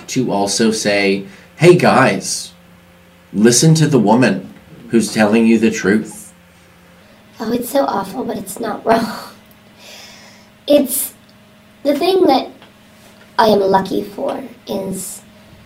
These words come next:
Speaker 2: the art scene in Pittsburgh has a lot of really good people. I have a lot of close male musician friends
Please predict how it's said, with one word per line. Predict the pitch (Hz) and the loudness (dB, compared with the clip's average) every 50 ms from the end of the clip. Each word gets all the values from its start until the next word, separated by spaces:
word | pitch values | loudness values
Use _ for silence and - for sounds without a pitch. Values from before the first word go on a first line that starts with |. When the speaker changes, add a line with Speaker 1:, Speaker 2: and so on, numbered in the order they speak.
| - - - - - | -20 -20 -20 -18 -10
Speaker 2:
the | - 254 269 | -8 -6 -2
art | - - 202 - - | 0 0 0 0 -2
scene | - - 220 220 | -4 -2 -2 0
in | 214 214 - | 0 -2 -4
Pittsburgh | - - - - - - 208 196 190 190 | -6 -10 -12 -12 -10 -8 -6 -6 -6 -8
has | 190 180 185 185 - | -10 -12 -12 -12 -10
a | 185 | -10
lot | 170 175 170 180 - - | -8 -8 -6 -8 -8 -8
of | - - 185 190 190 185 | -10 -14 -14 -12 -10 -8
really | 196 196 202 202 196 202 202 196 190 185 180 - | -6 -4 -4 -4 -4 -4 -6 -6 -8 -10 -12 -12
good | - - 196 190 190 185 185 | -12 -12 -10 -10 -10 -12 -14
people. | - - - - - - - - - - - - - _ _ _ - - - - - - - - - - - - | -16 -20 -20 -20 -20 -20 -20 -20 -20 -20 -20 -20 -20 _ _ _ -20 -20 -20 -20 -20 -20 -20 -20 -20 -20 -18 -14
I | - | -12
have | 170 180 185 190 202 208 202 - | -12 -10 -6 -4 -2 -2 -2 -2
a | - - | -4 -4
lot | - - 202 190 185 180 185 190 196 - - - - - - - - - - - - - - - | -4 -4 -6 -6 -8 -8 -10 -12 -14 -16 -18 -20 -20 -20 -20 -20 -20 -20 -20 -20 -20 -20 -18 -16
of | - - - | -16 -14 -14
close | - - - 185 180 190 185 185 - - - | -14 -12 -10 -8 -6 -6 -6 -8 -10 -8 -4
male | 196 202 202 214 262 302 320 294 277 | -2 2 2 4 4 4 4 4 4
musician | 262 254 247 240 240 226 - 220 220 214 - | 2 2 2 2 -2 -2 -4 -6 -6 -6 -6
friends | - 226 214 196 - - - - - - | -4 -2 -2 -2 -4 -6 -10 -12 -14 -18